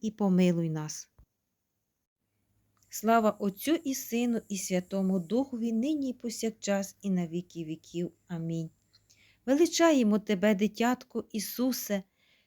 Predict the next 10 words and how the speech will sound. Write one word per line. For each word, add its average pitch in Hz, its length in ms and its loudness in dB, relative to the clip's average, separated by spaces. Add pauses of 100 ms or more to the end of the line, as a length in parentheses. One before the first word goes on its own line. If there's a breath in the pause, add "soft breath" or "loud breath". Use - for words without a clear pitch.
Царю, 208 600 4 (340)
на 196 120 0
божественному 254 960 2
престолі 214 680 -2
сидячого, 180 840 0 (400)
і 226 120 4
всесвітнє 233 720 -2
славимо 196 800 0
володіння 175 760 0
Твоє. 143 480 -4